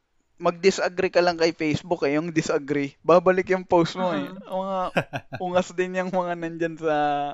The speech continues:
Speaker 1: di ba, di ba, if I'm not mistaken, nasa call center industry din kasi tayo, Dandan. Di ba yung Facebook,
Speaker 3: Hmm.
Speaker 1: nandito sa Philippines yan?
Speaker 3: Oo.
Speaker 1: Kung di ako
Speaker 2: Pero hindi ko pa
Speaker 1: nagkakamali.
Speaker 2: naranasan na
Speaker 3: May mga content
Speaker 2: magkaroon ng
Speaker 3: moderators
Speaker 2: kahit
Speaker 3: eh.
Speaker 2: na anong
Speaker 1: Ah.
Speaker 2: restriction from Facebook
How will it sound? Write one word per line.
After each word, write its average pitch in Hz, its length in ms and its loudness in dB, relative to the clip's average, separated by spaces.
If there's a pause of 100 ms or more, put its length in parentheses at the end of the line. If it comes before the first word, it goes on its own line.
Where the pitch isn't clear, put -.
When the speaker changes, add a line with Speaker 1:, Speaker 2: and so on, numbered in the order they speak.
(1000)
Speaker 1:
di 190 140 -2
ba, 226 120 4
di 196 220 -4
ba, 208 140 4 (160)
if 196 240 -10
I'm 185 180 -4
not 185 160 -2
mistaken, 160 560 -6
nasa 165 320 -4 (180)
call 160 260 -2
center 151 760 -4
industry 147 580 -8
din 143 160 -8
kasi 127 240 -6
tayo, 123 320 0
Dandan. 120 480 -6
Di 127 80 -6
ba 190 140 -2
yung 214 160 -10
Facebook, 160 480 -2
Speaker 3:
Hmm. 104 160 -20 (100)
Speaker 1:
nandito 165 380 -4
sa 156 240 -4
Philippines 147 580 -8
yan? 127 300 -12 (400)
Speaker 3:
Oo. 135 160 -10
Speaker 1:
Kung 120 100 0
di - 100 0
ako - 60 6
Speaker 2:
Pero 277 80 4
hindi 311 140 -2
ko 294 80 0
pa - 160 0
Speaker 1:
nagkakamali. 254 160 -2
Speaker 2:
naranasan 233 540 -4
na 220 100 -4
Speaker 3:
May 214 80 -6
mga 208 240 -2
content 196 400 -4
Speaker 2:
magkaroon 202 320 -2
ng 202 80 -4
Speaker 3:
moderators 208 160 -6
Speaker 2:
kahit 208 180 -2
Speaker 3:
eh. 202 60 -14
Speaker 2:
na 202 100 -4
anong 202 220 -4
Speaker 1:
Ah. 202 80 -6
Speaker 2:
restriction 196 680 -6
from 185 280 -8
Facebook 175 600 -12